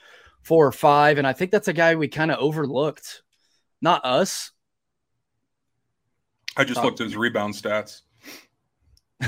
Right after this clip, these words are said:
Speaker 1: Let's
Speaker 2: Nine
Speaker 1: hear it.
Speaker 2: rebounds on the night, like you said.
Speaker 1: Mm-hmm.
Speaker 2: Only one of them came on the defensive end. He had eight <laughs> offensive rebounds. That's
Speaker 1: I was
Speaker 2: insane.
Speaker 1: gonna say, it felt like there was a possession or two where he had multiple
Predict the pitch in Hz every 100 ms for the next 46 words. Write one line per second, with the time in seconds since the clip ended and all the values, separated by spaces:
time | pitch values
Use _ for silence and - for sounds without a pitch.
0 | - - _ _ - 131 127 139 147 139
1 | 139 131 123 117 120 110 107 117 - 110
2 | 113 - 107 104 113 _ _ _ 123 117
3 | 143 - _ _ _ _ _ _ - 120
4 | 117 107 107 135 143 110 107 73 73 _
5 | - 117 107 104 95 - 92 92 85 82
6 | 62 - - 123 - - 175 - 139 139
7 | 147 139 - 156 147 - 139 - - -
8 | _ _ 123 110 156 180 180 139 - 170
9 | 156 - 175 180 170 160 151 147 - 139
10 | 147 160 156 131 - 151 139 127 113 117
11 | 143 147 -